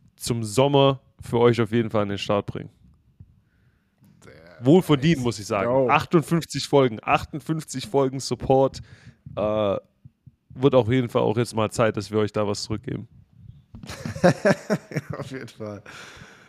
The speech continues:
Speaker 2: Oh, shoot. Ähm, wow, okay. Vielleicht diese Frage, ich überleg grad, äh,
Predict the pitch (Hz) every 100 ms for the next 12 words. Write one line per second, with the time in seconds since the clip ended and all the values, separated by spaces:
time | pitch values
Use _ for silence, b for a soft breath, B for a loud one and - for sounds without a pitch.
0 | B - - 117 135 135 127 110 - -
1 | - 113 107 95 95 95 95 90 85 b
2 | b b b _ _ _ _ _ - -
3 | 92 120 135 117 123 - 156 143 104 -
4 | _ _ _ _ _ _ _ _ - 143
5 | 135 - 147 139 - 127 127 120 110 98
6 | - 107 104 104 110 - 98 92 95 92
7 | 92